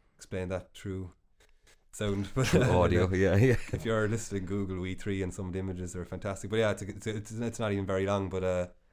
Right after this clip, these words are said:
Speaker 1: it's a great, it's a great little comic, and if you like that, like, it'll
Speaker 2: Is that
Speaker 1: really
Speaker 2: American, is it, or?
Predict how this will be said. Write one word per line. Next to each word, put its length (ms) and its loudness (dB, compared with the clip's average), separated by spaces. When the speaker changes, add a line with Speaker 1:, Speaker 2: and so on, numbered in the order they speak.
Speaker 1:
it's 80 -18
a 40 -14
great, 300 -4
it's 120 -16
a 20 -18
great 260 -8
little 180 -10
comic, 360 -6
and 260 -8
if 80 -10
you 60 -4
like 200 -4
that, 220 -2
like, 260 -8
it'll 140 -8
Speaker 2:
Is 80 2
that 60 4
Speaker 1:
really 120 8
Speaker 2:
American, 360 4
is 120 0
it, 120 -2
or? 20 -4